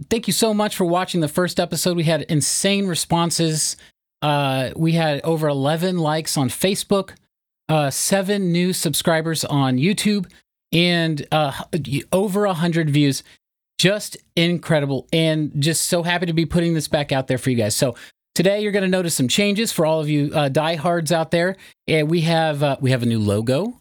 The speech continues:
and so that's pretty cool. I worked pretty hard on that. Uh, I think it looks pretty neat. I hope you think it's cool. Uh, w-, we're gonna have a bunch of new segments today because, um, I don't know, we d-, I just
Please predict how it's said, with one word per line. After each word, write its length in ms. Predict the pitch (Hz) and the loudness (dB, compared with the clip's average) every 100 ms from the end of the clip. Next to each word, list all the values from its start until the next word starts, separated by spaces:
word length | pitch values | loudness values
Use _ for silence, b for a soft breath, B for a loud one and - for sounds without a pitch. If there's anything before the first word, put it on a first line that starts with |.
| - | -2
and 220 | 117 117 | 0 0
so 100 | - | 0
that's 200 | 113 117 | 0 -2
pretty 240 | - 120 | -2 -2
cool. 360 | - 139 147 190 | 0 0 0 0
I 60 | |
worked 220 | 123 120 - | 0 -2 -2
pretty 180 | 123 | 0
hard 260 | 113 127 117 | 0 0 0
on 200 | 113 107 | 0 2
that. 400 | 113 147 185 - B B _ - | 2 2 -2 -8 B B _ -4
Uh, 60 | 123 | 0
I 100 | 147 | 2
think 200 | 151 143 | 0 0
it 80 | |
looks 160 | 139 143 | -2 -2
pretty 280 | - 143 135 | 0 0 2
neat. 200 | 127 196 | 0 0
I 80 | - | 0
hope 260 | 120 120 117 | 0 0 2
you 240 | 113 113 | 2 2
think 240 | 117 123 110 | 0 -2 -2
it's 140 | - | -4
cool. 380 | - 139 180 - B _ _ _ - | 0 2 2 -4 B _ _ _ -4
Uh, 380 | 143 151 151 143 | 0 2 0 -2
w-, 200 | 170 - - | -6 -8 -2
we're 80 | 214 | 0
gonna 120 | 247 | 2
have 80 | 226 | 0
a 20 | |
bunch 220 | 220 220 | 0 0
of 60 | 190 | 2
new 120 | 160 | 2
segments 560 | 127 - 185 196 196 - | 2 0 0 0 -2 -2
today 240 | 185 190 | 0 2
because, 640 | 180 - 170 160 147 - - | 0 0 0 2 0 -4 0
um, 400 | 143 131 127 117 _ _ - - | 2 2 0 -4 _ _ -14 -2
I 80 | 175 | 0
don't 100 | 175 | 2
know, 160 | 165 156 | 0 0
we 160 | 151 | 0
d-, 100 | 170 - | -2 0
I 220 | 160 160 | 0 0
just 300 | 151 151 - | 0 -2 -4